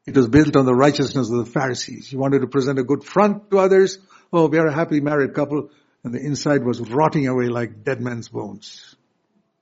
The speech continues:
There's a lot of truth here, relevant to the life, to the world around us and the lives we live.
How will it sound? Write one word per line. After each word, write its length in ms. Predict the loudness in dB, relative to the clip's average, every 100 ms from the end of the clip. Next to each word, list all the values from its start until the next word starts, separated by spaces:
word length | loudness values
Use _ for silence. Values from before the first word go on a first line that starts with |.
| _ _ _ _ _ _ _
There's 80 | -8
a 60 | -2
lot 180 | -2 -2
of 80 |
truth 240 | -4 -4 -2
here, 260 | -6 -10 -16 _
relevant 540 | -10 -2 0 0 -4 -6
to 80 | -6
the 100 | -4
life, 260 | -2 -4 -8 _ _
to 180 | -8 -6
the 100 | -4
world 260 | -2 0
around 300 | 0 0 0
us 200 | -4 -6
and 80 | -8
the 60 | -4
lives 240 | -2 -2
we 140 | -2 0
live. 260 | 0 -4